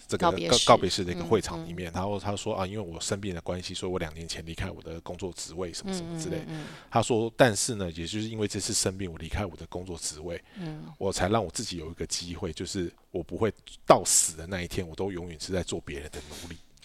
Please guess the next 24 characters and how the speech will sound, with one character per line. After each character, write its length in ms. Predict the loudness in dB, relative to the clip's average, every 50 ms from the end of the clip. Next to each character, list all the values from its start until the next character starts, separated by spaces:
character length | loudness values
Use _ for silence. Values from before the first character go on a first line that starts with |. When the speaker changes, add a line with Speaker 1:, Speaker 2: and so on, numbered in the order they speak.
| -18 -16 -14 -12 -12 -10 -8 -8 -8 -10 -10 -14 -16 -20 -20 -20 -16 -12
Speaker 2:
嗯。 320 | -10 -8 -8 -8 -8 -10 -12 -2
Speaker 1:
然 140 | 2 4 6
后 100 | 6 6 4
就 100 | 2 0
是 220 | 4 4 4 4 2 -4 -14 -18 -16 -4 6
在 220 | 8 10 10 10
座 280 | 8 4 2 2 2 2
的 120 | 0 0
那 180 | 2 2 2 4
些 100 | 2 2
其 280 | 4 4 4 4 4
他 100 | 2 0
的 80 | 0 -2 -2
公 180 | -2 -2 0 2
关 140 | 0 0 0
的 120 | 0 -4 -6 -10 -14 -12
同 400 | -10 -6 -2 0 0 0 -2 -4
业， 340 | 0 4 4 4 4 4 2
然 120 | 0 0 0
后 120 | 0 -2 4
各 180 | 4 4 6
个 140 | 6 2 0
就 100 | -2 -2
是 140 | -4 -4 -4